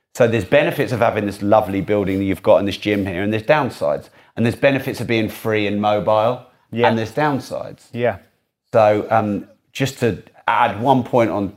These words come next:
Speaker 1: to
Speaker 2: Mm.
Speaker 1: yours, if to get rid of trauma, I believe, i-, is to dissolve the negativity or look, or just seeing all the downsides by seeing, well, what gifts did it bring me?
Speaker 2: Mm.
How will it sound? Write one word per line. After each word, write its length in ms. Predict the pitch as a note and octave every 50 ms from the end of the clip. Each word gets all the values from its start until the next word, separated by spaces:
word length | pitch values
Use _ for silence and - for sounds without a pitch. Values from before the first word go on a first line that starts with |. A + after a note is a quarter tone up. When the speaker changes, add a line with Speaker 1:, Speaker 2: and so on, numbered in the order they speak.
| _ - -
Speaker 1:
to 40 | A#2
Speaker 2:
Mm. 180 | A2+ A2+ -
Speaker 1:
yours, 200 | G#2 G2+ F#2+ F#2+
if 180 | - G#2+ - - _ _ _ _ _ -
to 380 | - - B2 A#2 A2+ A#2 A2 G#2+ - _ _ _ _ -
get 200 | - D3 D#3 -
rid 100 | C#3 -
of 80 | -
trauma, 400 | - - - C3+ B2+ A#2 G#2+ G2 G#2
I 120 | A2 A#2+
believe, 440 | G2+ F2+ F2 E2+ F2 F2 D#2 F#2+ - -
i-, 120 | G2+ F#2 - -
is 160 | G#2+ G2 - -
to 180 | - A2 G#2
dissolve 680 | F2+ - G#2 F#2 D#2+ F2 G#2+ A2+ A#2 A#2+ A2+ G#2+ G2 F2+
the 80 | - G2+
negativity 840 | F#2+ G2+ G2+ F#2 G2+ F#2+ - - B2+ - A#2+ A2 - - E2 E2+ E2+ - _ _ _ _ _ _ _ _ _
or 260 | - G#2+ G#2+ G#2 G#2
look, 260 | G#2+ A2+ A2+ A2+ - - - -
or 400 | - G2+ G2 F#2+ F#2+ F#2 F#2 F2
just 260 | F2 - A2 - - -
seeing 220 | A#2+ A2+ G#2+ G#2
all 80 | G2+ G#2
the 60 | G2 F#2
downsides 480 | A#2 A#2 A#2+ A#2 - - G2+ F#2+ - -
by 120 | A2+ G#2+
seeing, 360 | G#2 - - G#2+ G#2 G2+ G2+ G2
well, 120 | G#2 G#2
what 240 | G2 G2 G#2+ - -
gifts 260 | - A#2 A#2 - -
did 160 | - G2+ G2 G2
it 120 | D#2 -
bring 240 | - E2+ F2 E2+ E2+
me? 80 | E2+ F#2+
Speaker 2:
Mm. 440 | A#2 C3 B2+ B2 A#2 A2 G2+ F#2